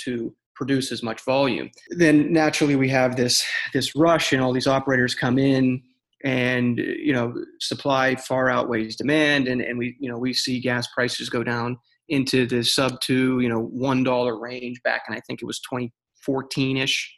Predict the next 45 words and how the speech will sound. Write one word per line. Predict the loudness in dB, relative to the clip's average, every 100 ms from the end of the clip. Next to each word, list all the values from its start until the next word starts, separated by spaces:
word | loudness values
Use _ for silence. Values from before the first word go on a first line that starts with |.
| -10
twenty | -8
fourteen, | -8 -10 -10 -10
twenty | -10 -10 -12 -8
fifteen. | -10 -8 -8 -6 -10 -14 _ 0
And | 2
it |
has | 2 2 2
been | 0
kind | 0 0 -2
of |
depressed | -4 -4 0 0 -2 -4 -14 _ -6
ever | -4 -2
since. | -4 -4 -4 -4 -2
I |
mean, | -2 0
we | 0
did, | 0 -2 -4 _ _
we | -2
did | 2 2 2
see | 2
some | 2 0
spikes | -4 -2 -2 -2
over | -4 -4
the | -6
past | -2 -4 -4
winters, | -2 0 0 -2 -2
you | -4
know, | -4
typical | -4 -6 -6 -6 -6 _ _ _ _ -10
seasonal | -2 0 0 0
spikes. | -4 -4 -2 -2 -2 -6 -10 _ _ _ _ -10
A-, | -8 0
as | 2 4
we | 2
sit | 2 0 0
here | -2
today, | -2 -2 0 0 0
I |
think | -2 -6 -6 -8
the | -10
spot | -8 -4 -4 -4 -6 -8
for, | -8 -8 -10
for | -8
May | -4 -2 -2 0 -2 -2
of, | -6 -8